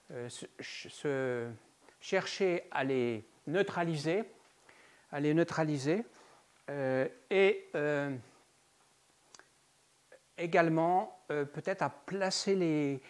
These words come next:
les meubles, les lits, et cetera, pour, euh, participer, pour participer, je vais me mettre plutôt par là. Et, euh, qu'est-ce, comment pro-, comment procède un,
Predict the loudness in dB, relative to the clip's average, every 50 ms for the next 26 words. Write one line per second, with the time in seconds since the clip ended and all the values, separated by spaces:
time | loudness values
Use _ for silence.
0 | -20 -20 _ _ -8 -4 0 2 4 4 6 6 4 4 2 2 0 2 2 0
1 | 0 -2 -2 -2 -4 -6 -6 -6 -8 -6 -6 -8 -6 -4 -2 0 2 2 0 0
2 | -2 -4 -4 -4 -2 -2 0 2 2 2 4 4 2 2 0 -2 -4 -6 -8 -16
3 | -20 -20 _ _ -6 -6 -6 -6 -6 -6 -6 -6 -6 -4 -2 0 2 2 2 0
4 | -2 -8 -20 -18 -16 -16 -14 -14 -18 -10 -8 -8 -8 -8 -10 -12 -12 -12 -12 -8
5 | -8 -8 -8 -6 -8 -8 -8 -8 -10 -12 -18 _ -20 -20 -18 -20 -20 -20 -20 _
6 | -18 -16 -14 -12 -8 -8 -8 -8 -10 -14 -18 -18 -16 -16 -16 -16 -20 -20 -20 -20
7 | -20 -20 -20 _ _ _ _ _ _ _ _ _ _ _ _ -20 -20 _ _ _
8 | _ _ _ _ _ _ _ _ _ _ _ _ -4 0 0 0 0 -2 -6 -12
9 | -20 _ _ _ -20 -20 -20 -20 _ _ _ -8 -6 -4 -4 -4 -4 -4 -6 -8
10 | -10 -16 -20 -20 -20 -20 _ _ _ _ _ _ _ _ _ _ _ _ -20 -20
11 | _ _ _ _ _ _ -20 _ _ _ -16 -4 -2 -2 -2 -2 -4 -2 0 2
12 | 2 2 2 0 0 -4 -4 -2 -2 -2 -2 -4 -8 -2 0 2 2 2 2 0
13 | 0 0 0 0 2 2 4 4 4 4 2 2 0 -2